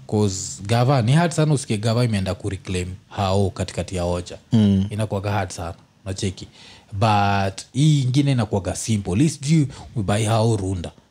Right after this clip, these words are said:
Speaker 1: Unajua ni government officials wangapi wanataka? 'Cause hizo, hizo hao unajua eventually auctioniwa.
Speaker 2: Mm.
Speaker 1: But kuna government officials sasa kama ibai legitly,
Speaker 2: Mm.
Speaker 1: hao yako ya Runda ya sijui, ah, sixty million, kama ibai na two million kwa auction. 'Cause auction ni katika tu ya, okay,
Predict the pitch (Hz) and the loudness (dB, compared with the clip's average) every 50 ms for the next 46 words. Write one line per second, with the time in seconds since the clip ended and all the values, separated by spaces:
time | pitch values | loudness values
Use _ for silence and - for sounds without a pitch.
0 | - 415 415 311 285 269 247 220 208 170 190 180 190 185 185 190 165 190 170 - | -2 0 2 2 2 4 4 4 4 4 4 4 4 4 4 4 2 2 2 2
1 | 185 170 156 190 175 - 185 180 185 196 196 196 185 170 147 151 135 147 139 135 | 0 2 2 2 2 2 2 2 2 2 2 2 2 2 2 0 0 0 -2 -2
2 | - - _ _ _ _ _ _ _ _ _ _ - 170 180 240 311 262 - 269 | -6 -14 _ _ _ _ _ _ _ _ _ _ 0 2 4 4 4 4 4 4
3 | 240 269 285 247 262 262 262 247 226 214 - - 190 170 - - - 208 180 156 | 4 4 4 4 4 4 4 4 4 4 4 4 2 2 2 2 2 2 4 4
4 | 147 139 - - 151 139 147 156 139 98 95 - - 123 120 120 120 113 110 107 | 2 2 0 0 0 2 4 4 2 2 0 0 0 2 4 4 4 4 2 2
5 | - 175 175 190 180 185 180 170 180 180 175 175 175 180 175 - 202 - 190 156 | 0 2 2 4 4 4 4 4 4 4 4 4 4 4 2 2 2 0 0 2
6 | - 185 151 180 170 156 220 202 208 175 156 156 143 131 135 143 139 139 139 131 | 2 2 2 2 2 4 2 2 2 2 2 2 2 2 2 2 2 2 2 2
7 | 131 135 139 127 131 165 165 156 - 131 117 123 147 - _ _ - 117 113 110 | 2 2 2 2 2 0 -2 0 0 0 0 0 -2 -6 _ _ 2 4 4 4
8 | 107 117 131 131 135 151 160 170 160 165 139 123 127 131 151 160 156 143 131 120 | 4 4 4 4 4 4 4 2 2 2 4 4 4 4 4 4 4 2 2 2
9 | 117 110 104 - - - 123 147 156 143 123 117 117 - - - - - - - | 2 0 0 -2 -4 -4 -2 0 2 2 2 0 -2 -6 -12 -20 -20 -20 -10 -6
10 | 110 104 104 107 107 104 104 101 101 98 98 - - - 123 - - 151 135 147 | -2 -2 0 0 2 2 2 2 2 2 0 0 -2 -2 -4 0 0 0 2 4
11 | 160 160 147 123 113 123 - - - _ - 135 139 143 131 120 135 135 127 127 | 4 4 4 2 2 -2 -6 -12 -20 _ -2 0 2 2 2 2 0 0 2 2
12 | 131 127 - 147 143 139 135 131 123 123 113 104 - 104 104 107 110 107 - - | 0 2 2 2 4 4 4 4 4 4 2 2 0 0 2 2 0 0 -2 -2
13 | 110 98 95 151 151 160 185 135 - 208 185 160 151 135 139 139 127 - 147 127 | -2 0 0 2 2 2 0 2 2 2 2 2 2 2 2 2 2 2 0 -2
14 | 127 - - - 131 117 - 104 - 208 226 196 - 202 190 175 175 | -2 -4 -2 0 2 2 2 2 2 2 2 0 0 -2 -2 -2 -2